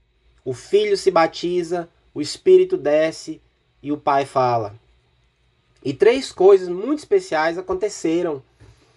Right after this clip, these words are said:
aqui no batismo de Jesus. Lucas, se você ler esse, essa mesma história em Lucas capítulo três também, Lucas acrescenta que enquanto Jesus orava,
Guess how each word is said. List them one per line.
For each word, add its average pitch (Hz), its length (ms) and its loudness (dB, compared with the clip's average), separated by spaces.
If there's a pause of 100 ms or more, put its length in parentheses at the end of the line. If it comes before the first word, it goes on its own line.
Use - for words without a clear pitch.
(120)
aqui 135 260 -2
no 170 80 2
batismo 156 400 0
de 151 80 -8
Jesus. 143 560 -2 (420)
Lucas, 170 460 0
se - 140 -12
você 147 260 -2
ler 160 220 0
esse, 147 260 -8
essa 127 200 -8
mesma 156 220 0
história 151 360 2
em 147 80 -2
Lucas 156 320 -4
capítulo 156 340 -10
três 160 440 -2
também, 139 540 -2 (640)
Lucas 180 320 4
acrescenta 170 680 -2
que 180 160 0
enquanto 226 840 2
Jesus 190 640 0
orava, 139 720 0